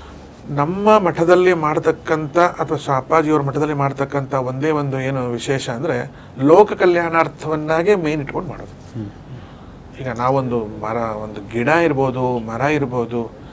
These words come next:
Speaker 1: ಆ ಜಡಕ್ಕೆ ಅಂದ್ರೆ ಅದು ಬೇರಿಗೆ ನಾವು ನೀರು ಹಾಕ್ಬಿಟ್ರೆ "ಮೇಲೆ ಪಲ್ಲವಿಸಿತ್ತು ನೋಡ" ಅಂತ ಹೇಳ್ತಾರೆ ಬಸವಣ್ಣವರು.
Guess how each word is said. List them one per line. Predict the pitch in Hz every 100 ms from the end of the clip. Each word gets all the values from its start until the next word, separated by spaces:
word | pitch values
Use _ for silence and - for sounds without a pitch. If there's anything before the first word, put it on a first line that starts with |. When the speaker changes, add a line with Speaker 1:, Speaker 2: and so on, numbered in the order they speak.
| - -
Speaker 1:
ಆ | 123
ಜಡಕ್ಕೆ | 107 120 123 160 147
ಅಂದ್ರೆ | 127 127 123 120
ಅದು | 113 113 110 107 110
ಬೇರಿಗೆ | 127 165 175
ನಾವು | 151 131
ನೀರು | 127 135
ಹಾಕ್ಬಿಟ್ರೆ | 123 123 - 98 101 - - - - - - - - - - 139
"ಮೇಲೆ | 143 165 196
ಪಲ್ಲವಿಸಿತ್ತು | 190 156 156 160 151 165 151 151
ನೋಡ" | 139 135 123
ಅಂತ | 117 117 113
ಹೇಳ್ತಾರೆ | 117 113 110 104 - - - 120
ಬಸವಣ್ಣವರು. | 113 131 120 113